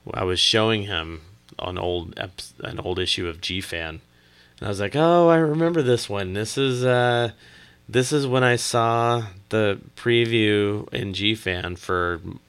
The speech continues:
the ninety-six Mothra movie." And the first thing, you know, you open the cover, and it's got, like, a poster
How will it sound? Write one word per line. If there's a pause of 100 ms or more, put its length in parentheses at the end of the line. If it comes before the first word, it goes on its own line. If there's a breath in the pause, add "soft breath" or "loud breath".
(120)
the
ninety-six
Mothra
movie." (540 soft breath)
And
the
first
thing,
you
know,
you
open
the
cover,
and
it's
got,
like,
a
poster